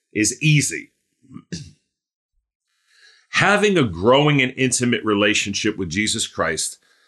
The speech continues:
is by no means easy. And simply saying it's the easiest thing in the world or anything like that is just, um, it really does us no good. It's counterproductive,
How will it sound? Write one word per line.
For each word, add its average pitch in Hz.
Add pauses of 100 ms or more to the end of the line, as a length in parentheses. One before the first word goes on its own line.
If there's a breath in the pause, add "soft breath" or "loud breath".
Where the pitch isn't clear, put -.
(280)
is 131
by 117
no 135
means 107 (400)
easy. 117 (760)
And 107
simply 208
saying 110 (260)
it's 117
the 120
easiest 165
thing 160
in 143
the 131
world 143
or 127
anything 147
like 127
that 113
is 101
just, -
um, 90 (600)
it 110
really 156
does 123
us -
no 110
good. 80
It's 82
counterproductive, 104